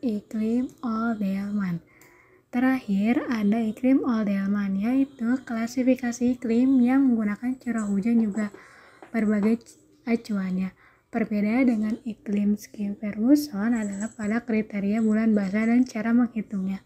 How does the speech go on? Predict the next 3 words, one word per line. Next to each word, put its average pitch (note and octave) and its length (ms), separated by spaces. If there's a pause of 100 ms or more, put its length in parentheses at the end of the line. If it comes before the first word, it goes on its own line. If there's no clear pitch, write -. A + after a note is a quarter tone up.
(680)
Berikut C4+ 640
adalah A3+ 400
klasifikasi C#4 880